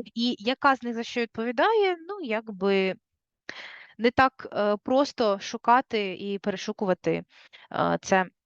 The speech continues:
е, усе багато разів, да? Тому,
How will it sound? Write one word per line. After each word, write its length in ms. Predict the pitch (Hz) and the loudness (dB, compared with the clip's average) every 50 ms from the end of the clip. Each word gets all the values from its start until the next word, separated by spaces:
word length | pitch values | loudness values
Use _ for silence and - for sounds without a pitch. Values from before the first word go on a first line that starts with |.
| _ _ _ _ _ _ _ _ _ _ _ _ _ _ _ 190 | _ _ _ _ _ _ _ _ _ _ _ _ _ _ _ -6
е, 180 | 175 170 175 - | -6 -6 -6 -6
усе 520 | 185 180 - - 214 208 214 208 208 185 170 196 - - _ _ _ | -6 -6 2 4 4 4 4 2 -2 -10 -12 -12 -14 -18 _ _ _
багато 380 | 185 180 175 180 190 _ - 170 | 2 4 4 2 0 _ -4 -6
разів, 340 | 165 160 156 - - - _ _ _ _ _ | -6 -10 -12 -12 -18 -20 _ _ _ _ _
да? 120 | 220 269 381 - - - - - - - - - - _ _ | 4 4 4 2 -4 -10 -12 -10 -10 -12 -12 -14 -18 _ _
Тому, 480 | - 339 403 453 381 240 165 156 - | 2 2 4 4 -2 -2 -4 -8 -12